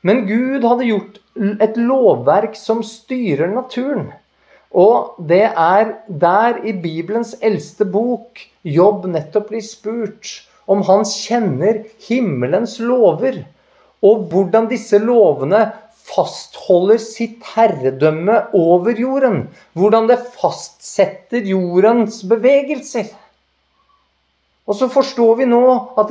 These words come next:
disse lovene som vi kjenner som gravitasjonskraften og den elektromagnetiske kraften, er det som styrer jordas ferd i verdensrommet. Det er lovstyrt.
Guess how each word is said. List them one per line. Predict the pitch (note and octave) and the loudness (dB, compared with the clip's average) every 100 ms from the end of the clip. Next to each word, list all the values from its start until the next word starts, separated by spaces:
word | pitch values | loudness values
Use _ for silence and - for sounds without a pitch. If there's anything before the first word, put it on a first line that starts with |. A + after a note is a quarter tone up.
| A3+ | -2
disse | C#4 - - A#3+ | -4 -6 -4 0
lovene | C4 A3+ D3+ F3 G#3+ | 4 4 2 0 -4
som | A#3+ | -4
vi | A3+ A3+ | -4 -2
kjenner | A#3 F#3+ D#3+ | -2 -2 -2
som | G3 G3 | -4 0
gravitasjonskraften | A3 A3+ A3+ A#3+ - G3+ F#3+ F#3+ F#3 - G3 - - A3 G#3+ | 2 2 0 -2 -2 -4 -4 -4 -6 0 0 0 -6 0 2
og | G3+ | 4
den | A3 - - A3+ | 0 -2 0 0
elektromagnetiske | G#3+ E3+ - - G3+ G3+ G3+ G3+ G3+ F#3+ A3 | 2 0 -2 -4 0 2 2 0 -2 -8 -8
kraften, | G3 D#3+ - - A3 - - | 0 -2 -2 -4 -6 -6 -2
er | F3+ F#3 | 0 0
det | G3 | 0
som | A3+ | -6
styrer | G#3+ - A3+ A#3 G#3 D3+ G3+ G3 | -8 -14 -8 -6 -2 -2 -2 -4
jordas | D#3+ E3 G#3+ G#3+ - | -4 0 0 -2 0
ferd | F3 G#3 G#3+ - - | 2 2 -4 -10 -4
i | G3 | -2
verdensrommet. | A3+ C#4+ D4+ - - - _ _ _ _ _ _ _ _ _ _ _ | 0 -4 -10 -14 -20 -20 _ _ _ _ _ _ _ _ _ _ _
Det | E3 | 0
er | G3 | 0
lovstyrt. | C4+ C4+ F3+ C#3+ - A#3+ C4+ - - | 0 2 2 0 -12 -10 -8 -10 -16